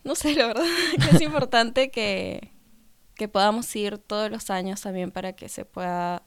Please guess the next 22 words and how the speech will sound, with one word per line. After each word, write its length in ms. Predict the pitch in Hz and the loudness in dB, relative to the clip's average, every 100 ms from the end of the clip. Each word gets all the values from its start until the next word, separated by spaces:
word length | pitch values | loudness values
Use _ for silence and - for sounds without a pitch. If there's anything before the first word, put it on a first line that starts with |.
| - | -12
sostener 600 | - 190 - 190 180 175 | -10 -8 -8 -6 -4 -4
en 80 | 180 | -6
el 120 | 175 | -6
tiempo. 520 | - 170 185 - 240 - _ _ _ _ _ _ _ - | -6 -6 -6 -10 -12 -14 _ _ _ _ _ _ _ -10
Y, 840 | 208 190 180 180 165 165 175 - _ _ _ _ _ _ _ _ | -6 -4 -4 -4 -4 -6 -8 -12 _ _ _ _ _ _ _ _
y 120 | - 185 | -8 -4
nada, 260 | 180 175 | -2 -2
que 100 | - | -4
animemos 500 | 180 185 180 185 202 | -8 -4 -4 -4 -6
a 60 | 190 | -6
la 80 | 185 | -6
mayoría 300 | 185 185 180 | -6 -4 -6
de 60 | |
personas 680 | 202 - 170 180 190 - - _ _ _ _ _ _ - | -6 -10 -8 -8 -8 -10 -14 _ _ _ _ _ _ -12
a 100 | 196 | -12
que 120 | - | -6
se 120 | 202 | -2
unan 280 | 185 190 190 | 0 -2 -4
porque 220 | - - | -10 -14
es 100 | - | -8
una 120 | 185 | -8
experiencia, 920 | 190 - 180 175 175 - - 71 - | -8 -10 -8 -6 -8 -8 -8 -8 -8